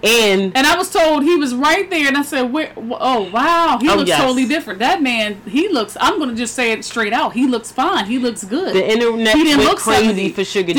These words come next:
Speaker 2: he
Speaker 1: Daddy.
Speaker 2: do something different? 'Cause he just looks different.
Speaker 1: I don't know. I mean,
Speaker 2: He don't look, he does not look the same.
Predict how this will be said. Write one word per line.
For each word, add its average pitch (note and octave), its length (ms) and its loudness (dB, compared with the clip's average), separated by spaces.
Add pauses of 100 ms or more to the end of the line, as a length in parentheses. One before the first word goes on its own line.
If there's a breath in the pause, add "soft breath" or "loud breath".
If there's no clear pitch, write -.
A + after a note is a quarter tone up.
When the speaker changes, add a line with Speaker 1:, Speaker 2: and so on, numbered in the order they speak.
Speaker 2:
he D#4 60 2
Speaker 1:
Daddy. C4+ 100 2
Speaker 2:
do G4+ 160 4
something A#4 400 0
different? C5 440 -4
'Cause D#4+ 140 -2
he E4 140 0
just D#4+ 180 -6
looks D4+ 300 -4
different. G#3+ 520 -6
Speaker 1:
I C#4 120 4
don't F4+ 100 4
know. E4+ 260 4
I A3+ 100 0
mean, B3 520 -2 (280)
Speaker 2:
He F#4+ 100 2
don't C5 160 2
look, A#4 140 2
he E4 140 4
does F4+ 140 0
not E4 200 2
look D#4 140 -4
the D4 100 -4
same. A3 380 -8